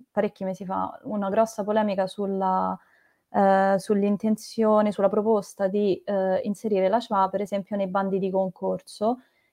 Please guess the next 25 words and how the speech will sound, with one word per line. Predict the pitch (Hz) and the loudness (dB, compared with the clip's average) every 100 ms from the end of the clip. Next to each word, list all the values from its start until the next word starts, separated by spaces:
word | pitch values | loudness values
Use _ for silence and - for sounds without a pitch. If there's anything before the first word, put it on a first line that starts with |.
| _ | _
e | 247 254 247 | 12 12 12
ci | - 214 | 6 -2
fu | 202 226 | 2 2
tutta | 208 208 | 2 -2
quella | 202 196 190 190 | 2 4 4 2
mobilitazione | 190 180 196 196 196 - - 196 196 190 | 0 -2 -4 -2 -4 -6 -6 0 2 2
di | 190 | 0
massa | 185 196 185 - 190 | 0 0 -2 -4 -2
di | 190 | -2
linguisti | 190 190 190 190 - 185 | -2 0 -2 -4 -6 -4
anche | 185 180 - 185 185 180 | -2 -4 -2 2 2 0
piuttosto | 185 - 185 - | -4 -8 -6 -8
famosi. | 180 185 185 185 180 180 | -4 0 0 0 -2 -2
Non | 180 | -2
mi | 180 | -2
ricordo | 196 208 190 | -2 -4 -4
se | 190 185 | -4 -4
fu | 185 185 | -6 -10
sottoscritta | 190 185 185 - 190 185 | -10 -10 -12 -10 -8 -6
anche | 190 202 | -6 -2
da | 190 | -2
Barbero | 175 180 180 185 185 | 0 -2 2 2 2
una | 175 | 0
petizione | 175 175 175 - 190 190 180 | -4 -6 -8 -8 0 0 0
per, | 175 180 180 180 175 175 | 0 0 -2 -4 -4 -4